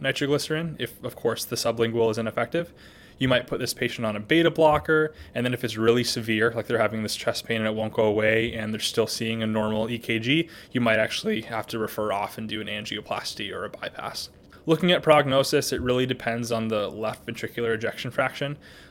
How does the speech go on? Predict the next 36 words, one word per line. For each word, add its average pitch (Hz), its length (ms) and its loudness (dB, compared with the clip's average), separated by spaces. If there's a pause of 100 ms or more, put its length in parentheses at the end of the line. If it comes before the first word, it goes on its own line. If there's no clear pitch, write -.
Less 131 280 4
than 151 140 0
fifty - 400 -4
percent - 600 -4
of 120 220 0
an 113 160 0
L 117 180 4
V 117 300 -2
E 120 200 0
F, 117 260 -2
left 117 200 -4
ventricular 117 500 -4
ejection 113 360 -4
fraction, 127 440 -4
that's 117 220 0
gonna 123 160 -2
be 117 140 -2
increased 120 340 -2
mortality. 120 600 0 (440)
And 135 140 2
then 139 220 4
one 139 260 6
other 147 180 8
little 131 200 8
thing 120 220 2
that 113 100 4
I 110 80 6
had 110 120 4
noticed 110 560 0
when 120 220 2
looking 117 260 0
at 117 100 2
which 123 240 -2
arteries 117 420 0
are 120 140 4
affected, 131 520 -2